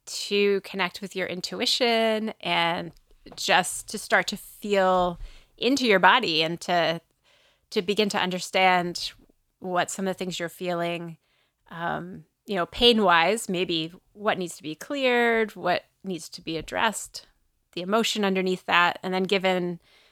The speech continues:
step-by-step tools to start to access, identify, and clear those things. So we're gonna be doing, um, a shamanic healing journey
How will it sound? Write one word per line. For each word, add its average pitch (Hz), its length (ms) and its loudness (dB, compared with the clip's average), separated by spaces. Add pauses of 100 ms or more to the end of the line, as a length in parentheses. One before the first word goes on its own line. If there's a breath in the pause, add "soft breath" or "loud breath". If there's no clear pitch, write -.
(140 soft breath)
step-by-step - 880 -2
tools 185 680 0
to - 120 -18
start - 340 0
to - 260 -6
access, - 760 -2
identify, 165 880 0 (560)
and 170 240 -14
clear 175 360 -6
those 151 220 -10
things. - 680 -12 (460)
So - 180 -8
we're 202 60 -2
gonna 208 100 0
be 214 40 2
doing, 185 460 2 (500 soft breath)
um, 165 200 2
a - 80 -8
shamanic 175 540 -4 (120)
healing 190 540 -4
journey 170 560 -6